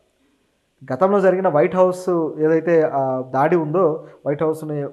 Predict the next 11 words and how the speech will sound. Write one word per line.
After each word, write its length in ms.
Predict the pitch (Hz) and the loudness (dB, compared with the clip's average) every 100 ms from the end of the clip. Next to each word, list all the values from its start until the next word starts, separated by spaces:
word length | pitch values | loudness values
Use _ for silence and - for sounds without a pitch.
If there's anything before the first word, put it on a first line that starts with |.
| 147 | -10
ముట్టడించడం, 600 | 143 165 156 143 143 208 - _ _ - | -6 -4 -4 -6 -8 -12 -18 _ _ -10
ఇది, 400 | 165 196 160 - - - | -4 -2 -2 -8 -18 -8
ఆ, 200 | 143 131 - - - | -6 -6 -10 -16 -8
ప్రజాస్వామ్య 420 | 139 180 185 180 175 | -2 0 0 -2 -2
చరిత్రలోనే 440 | 170 180 180 175 | -2 0 0 0
ఒక 120 | 175 | -2
మాయని 340 | 165 139 160 175 | -2 0 0 -2
మచ్చ 240 | 143 - | -4 0
అని 140 | 170 160 | 0 0
పేరు 220 | 156 151 | -2 -2
తెచ్చుకున్న 440 | 151 151 139 139 | -4 -6 -6 -6